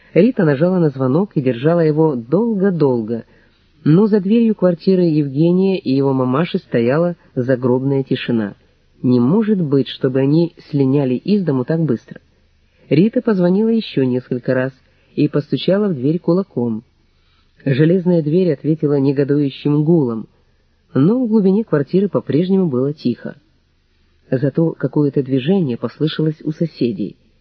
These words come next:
Щелкнул замок, не то его открывали, не то запирались покрепче. Рита шагнула к соседней двери и нажала на звонок. «Чего надо?» немедленно послышался из-за двери старушечий голос.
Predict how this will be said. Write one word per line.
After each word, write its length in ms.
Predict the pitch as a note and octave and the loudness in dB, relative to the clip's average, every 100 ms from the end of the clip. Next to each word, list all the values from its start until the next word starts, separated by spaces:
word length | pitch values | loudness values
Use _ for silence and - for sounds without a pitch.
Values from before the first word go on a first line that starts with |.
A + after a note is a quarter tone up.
| _ _ | _ _
Щелкнул 560 | - - A3 G#3+ F3+ D3+ | -14 0 0 2 0 0
замок, 500 | B2+ B2 A2+ A#2 _ _ _ _ _ - | 0 -2 -2 -6 _ _ _ _ _ 0
не 160 | C#3 | 0
то 100 | C#3+ | 2
его 340 | F#3 D#3+ D3+ - | 0 0 -2 -2
открывали, 680 | D#3 - B2+ A#2 B2+ D3 C#3+ | -8 -4 -4 -2 -4 -4 -2
не 160 | C#3 | -2
то 140 | F#3 E3 | -2 -2
запирались 580 | D#3+ D3+ B2 A#2+ B2+ - | 0 0 0 -2 -6 -6
покрепче. 600 | C3 C3+ C3 - D3 - _ _ _ _ - | -4 -2 -4 -6 -12 -12 _ _ _ _ -2
Рита 320 | C3+ G3 A3 | 0 2 0
шагнула 540 | - B2+ C#3 F3 F3+ - | -2 -2 0 0 -2 -8
к 40 | - | -6
соседней 640 | C3+ - C3+ C3+ B2+ B2+ - _ | -4 -2 -2 0 -4 -6 -12 _
двери 460 | B2 A#2+ F#3 G3+ - _ | -2 0 0 -2 -6 _
и 160 | C#3+ | -2
нажала 340 | D3 C3 C#3 D3 | 0 -2 -4 -2
на 120 | D3 | -4
звонок. 480 | C#3+ D#3 B2 - - _ _ _ _ _ _ _ _ _ - | -2 -2 -4 -8 -18 _ _ _ _ _ _ _ _ _ -6
«Чего 460 | - A#3 C4 B3 - | 0 2 2 0 2
надо?» 540 | G#3 A3 C#3+ A#2+ A2 _ _ _ _ _ _ - | 2 2 0 -6 -8 _ _ _ _ _ _ 0
немедленно 480 | C#3 C#3 C#3+ C3 A#2+ | 2 2 0 -4 -4
послышался 600 | C3 C3+ - B2+ - A#2+ | -6 -6 -4 -6 -4 -4
из-за 360 | - A#2+ C3 | -2 -2 -2
двери 260 | A#2+ D3 E3+ | -2 -2 -2
старушечий 520 | - B2+ B2 B2 C#3 | -2 -4 -4 -6 -4
голос. 300 | C3+ A2 | -2 -2